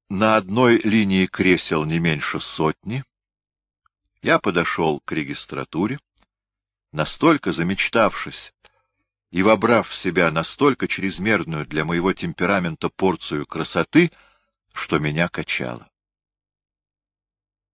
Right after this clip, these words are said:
Прилизанный служащий за стойкой настоятельно предложил мне номер. Я выбрал самый маленький, какой только нашелся в отеле.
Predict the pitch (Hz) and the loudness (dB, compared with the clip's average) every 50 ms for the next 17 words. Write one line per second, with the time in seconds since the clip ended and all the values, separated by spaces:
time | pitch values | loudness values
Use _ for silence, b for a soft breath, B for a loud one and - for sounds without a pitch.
0 | _ _ _ _ _ _ _ _ - 104 110 127 160 196 190 156 160 151 135 123 | _ _ _ _ _ _ _ _ 2 4 6 6 6 6 4 4 2 2 2 0
1 | 117 - - - 82 82 82 76 85 82 - - - 98 104 104 - - - 87 | -2 -2 -4 -2 -2 -2 -2 -2 -4 -6 -6 -6 -4 -4 -6 -6 -8 -10 -12 -6
2 | 87 95 - - - - 101 101 101 95 - - 101 92 - B B B B B | -6 -4 -4 -6 -6 -2 0 0 0 0 -2 -2 -4 -4 -4 B B B B B
3 | B B B B B - 71 - - - - 76 71 76 82 104 127 - 151 151 | B B B B B -12 -10 -10 -10 -4 -2 -2 0 2 2 2 2 0 -2 0
4 | 151 160 - - 147 139 127 131 123 110 - - 131 131 131 127 147 151 120 87 | 0 -2 -2 -2 -4 -4 0 0 -2 0 0 -2 -2 -2 -4 -4 -4 -4 -4 -4
5 | 73 69 64 64 - - _ _ _ _ _ _ _ _ _ _ _ _ _ _ | -6 -6 -10 -12 -16 -20 _ _ _ _ _ _ _ _ _ _ _ _ _ _
6 | _ _ _ _ _ _ _ _ _ _ _ _ _ _ _ _ _ _ _ _ | _ _ _ _ _ _ _ _ _ _ _ _ _ _ _ _ _ _ _ _
7 | _ _ _ _ _ _ _ _ - 110 135 139 165 170 147 147 147 131 127 - | _ _ _ _ _ _ _ _ 0 2 4 4 4 4 6 6 4 4 4 0
8 | - - - 147 160 156 156 156 143 117 90 78 76 71 65 - - - - - | -4 -2 0 2 2 2 2 2 4 4 4 2 2 -2 -8 -10 -10 -10 -10 -10
9 | b b b b b b b b b b b - 87 - - 110 101 - 98 95 | b b b b b b b b b b b -4 -4 0 2 2 2 2 2 -2
10 | 87 - 95 87 90 - - - 76 67 - - - 69 76 76 - - 71 65 | -2 -2 -2 -2 -2 -2 -2 -4 -4 -4 -6 -8 -8 -8 -8 -8 -8 -10 -12 -12
11 | 62 | -14